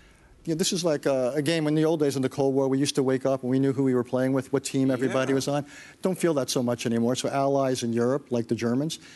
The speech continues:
Speaker 1: allies in Asia are not so sure anymore. This is, Donald Trump is a disruptor. He is a
Speaker 2: <laughs>
Speaker 1: disruptor. He has come
Speaker 2: Yeah,
Speaker 1: in.
Speaker 2: well, I know, but that's,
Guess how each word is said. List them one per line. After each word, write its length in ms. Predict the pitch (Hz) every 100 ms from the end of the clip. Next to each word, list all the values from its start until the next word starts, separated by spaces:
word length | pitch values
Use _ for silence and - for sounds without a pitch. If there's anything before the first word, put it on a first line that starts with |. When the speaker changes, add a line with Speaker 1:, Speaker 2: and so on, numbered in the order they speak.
| - -
Speaker 1:
allies 460 | 135 127 127 127
in 80 | 127
Asia 320 | 131 143 151
are 80 | 131
not 200 | 131 127
so 200 | - 127
sure 260 | - 139 131
anymore. 380 | 135 135 139 131 - - -
This 160 | 214
is, 80 | 320 - -
Donald 280 | 160 180 262
Trump 240 | - 208 208
is 80 |
a 60 | 190
disruptor. 560 | 190 - 196 208 - - _ _ _ _ _ - -
He 220 | - 151
is 160 | 175 180
a 20 |
Speaker 2:
<laughs> 100 | 175
Speaker 1:
disruptor. 400 | 202 170 214 -
He 180 | 110 147
has 140 | 170 165
come 240 | 185 156
Speaker 2:
Yeah, 160 | 139 139
Speaker 1:
in. 60 |
Speaker 2:
well, 260 | 143 82 71 - - 156 147 139 - -
I 100 | 117
know, 260 | 113 139 98
but 180 | 78 80
that's, 240 | 117 -